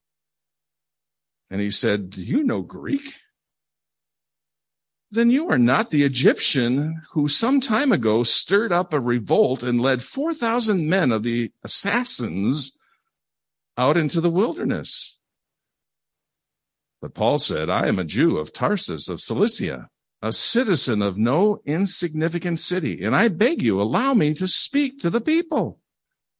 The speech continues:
And when he had given him permission, Paul, standing on the stairs, motioned to the people with his hand.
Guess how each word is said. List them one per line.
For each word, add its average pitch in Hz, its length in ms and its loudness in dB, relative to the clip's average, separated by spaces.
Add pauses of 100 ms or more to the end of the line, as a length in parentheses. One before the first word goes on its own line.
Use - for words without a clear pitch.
(1500)
And 87 140 -8
when 101 120 0
he 110 80 2
had 98 140 -2
given 127 240 0
him 131 160 2
permission, 117 480 -2
Paul, 117 320 -2
standing 151 500 0
on 151 200 0
the 156 60 -2
stairs, 110 600 0
motioned 240 640 2
to 247 80 -2
the 233 100 0
people 202 340 2
with 202 140 4
his 190 140 0
hand. 82 420 0